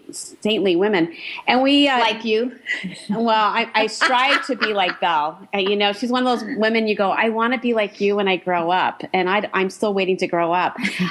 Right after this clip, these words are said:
Speaker 1: Um, but my husband and I and a couple of couples, we took Belle out for her birthday, um, breakfast. And it was one, she left me a couple, this, this is one of those women that truly is delightful, that you love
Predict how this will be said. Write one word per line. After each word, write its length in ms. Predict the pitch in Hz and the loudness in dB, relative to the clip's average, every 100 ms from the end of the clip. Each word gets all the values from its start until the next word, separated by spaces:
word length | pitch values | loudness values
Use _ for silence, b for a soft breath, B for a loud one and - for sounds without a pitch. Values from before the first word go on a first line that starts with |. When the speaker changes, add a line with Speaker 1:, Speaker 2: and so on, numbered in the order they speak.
| - | 2
Speaker 1:
Um, 400 | 233 214 185 - - | 2 2 -2 -6 -4
but 200 | 220 240 | 0 0
my 100 | 254 | 0
husband 320 | 262 285 277 | 0 -2 0
and 100 | 240 | -2
I 40 | 226 | -2
and 40 | |
a 40 | |
couple 180 | 247 233 | -4 -4
of 60 | 226 | -4
couples, 260 | 226 220 | -4 -2
we 80 | 220 | -4
took 180 | 202 196 | -6 -2
Belle 180 | 190 190 | 0 2
out 280 | 180 - - | 0 -2 -8
for 240 | - 190 180 | -4 -2 -2
her 240 | - 180 | -2 -2
birthday, 720 | 175 196 208 208 180 180 165 - - | 0 -2 -2 0 2 2 -2 -6 -2
um, 400 | 180 175 175 165 | 0 2 2 0
breakfast. 680 | - 247 - - 123 - B B B B | 0 -2 0 -2 -4 -8 B B B B
And 140 | 269 302 | 0 2
it 60 | |
was 140 | 311 302 | 0 0
one, 240 | 381 302 | -2 -2
she 160 | 247 311 | -2 0
left 220 | 330 381 | 0 0
me 60 | 349 | -2
a 40 | |
couple, 200 | 285 262 | -2 -2
this, 200 | 226 285 | 0 -2
this 240 | - 330 440 | -2 -2 -2
is 120 | 392 | 0
one 120 | 339 | 2
of 40 | 277 | 2
those 120 | 240 | 2
women 240 | 226 226 | 2 2
that 160 | 214 - - - | 2 0 -6 -2
truly 380 | 247 247 254 | 0 2 2
is 140 | 214 202 | 0 0
delightful, 640 | 185 160 170 190 254 262 | 0 2 0 0 0 0
that 160 | 247 - | 0 0
you 140 | 214 | 0
love 380 | 208 214 220 - | 2 2 0 -2